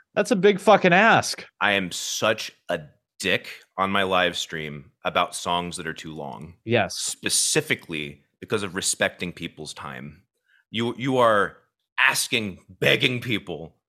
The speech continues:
Speaker 2: to, to literally shave out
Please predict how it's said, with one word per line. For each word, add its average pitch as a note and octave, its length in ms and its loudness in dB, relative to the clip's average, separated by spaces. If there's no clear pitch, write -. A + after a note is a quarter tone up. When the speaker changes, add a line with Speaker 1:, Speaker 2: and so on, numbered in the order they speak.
Speaker 2:
to, A2+ 260 0
to G2+ 460 -4
literally C3 480 2
shave F3 500 2
out C#3 400 2